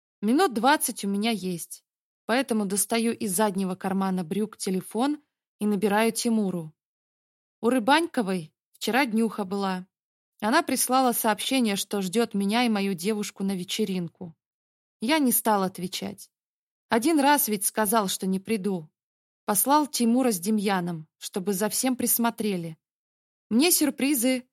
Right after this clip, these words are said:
в моей семье не нужны. «Привет, разбудил?» Спрашиваю, когда вместо бодрого приветствия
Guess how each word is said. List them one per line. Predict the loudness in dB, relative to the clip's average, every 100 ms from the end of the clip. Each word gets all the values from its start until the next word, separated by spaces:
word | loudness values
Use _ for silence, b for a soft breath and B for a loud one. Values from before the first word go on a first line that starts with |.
| _ -10
в | -2
моей | 0 2 2
семье | 2 0 0 2
не | 2
нужны. | 0 -2 -2 -4 -8 _ _ _ _ _ _ _ _ _
«Привет, | 0 2 2 2
разбудил?» | -2 -2 -2 0 0 -2 -6 _ _ _ _ _ -12
Спрашиваю, | -2 2 2 0 -2
когда | -2 -2 0 0
вместо | 2 0 0 -2
бодрого | 0 0 0 -2 -4
приветствия | -4 -2 0 -2 -2 -2 -2